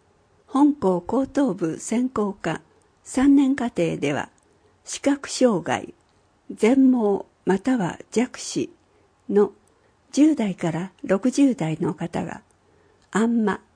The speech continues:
マッサージ、指圧、針、吸の技能を習得しています。卒業時には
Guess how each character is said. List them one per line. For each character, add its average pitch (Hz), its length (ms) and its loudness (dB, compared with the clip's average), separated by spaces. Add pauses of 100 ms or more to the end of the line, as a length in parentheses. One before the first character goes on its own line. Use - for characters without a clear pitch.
(160)
マ 202 120 4
ッ 214 60 4
サ 254 320 -2
ー 202 100 -6
ジ、 - 240 -8 (540)
指 220 120 2
圧、 196 460 -4 (440)
針、 233 420 -2 (500)
吸 269 260 2
の 247 300 0 (200)
技 262 180 6
能 208 420 4
を - 140 -6 (100)
習 214 300 0
得 175 240 0
し - 160 -8
て 165 140 2
い 139 120 2
ま 131 160 0
す。 - 300 -18 (540)
卒 254 320 2
業 285 200 4
時 190 160 2
に 170 140 4
は 156 220 -2